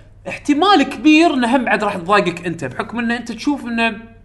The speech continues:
متوافقين بالأذواق إلى حد ما. إذا أنت تعرف الريفيور هذا وقاري له وايد وشايف إنه يطابق ذوقك، إذا هو كره شيء، غالبًا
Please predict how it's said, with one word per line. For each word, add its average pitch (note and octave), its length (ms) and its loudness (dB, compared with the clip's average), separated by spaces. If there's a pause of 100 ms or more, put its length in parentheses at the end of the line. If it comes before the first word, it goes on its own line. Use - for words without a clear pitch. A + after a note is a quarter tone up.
متوافقين G#3+ 720 0
بالأذواق F#3+ 720 2
إلى E3 120 -4
حد C#3 280 -10
ما. A#2+ 220 -8
إذا C#3+ 120 -8
أنت D#3+ 120 -10
تعرف F3 360 -4
الريفيور D#3+ 440 -2
هذا D#3 300 0
وقاري D3 380 -2
له C#3+ 120 -2
وايد D#3+ 420 0
وشايف D#3+ 440 -2
إنه C#3 100 -8
يطابق C#3+ 480 -4 (520)
ذوقك، D#3+ 420 -6 (300)
إذا D#3 120 -4
هو C4 180 2
كره E4+ 240 4
شيء، C4 420 0 (180)
غالبًا F#4+ 680 0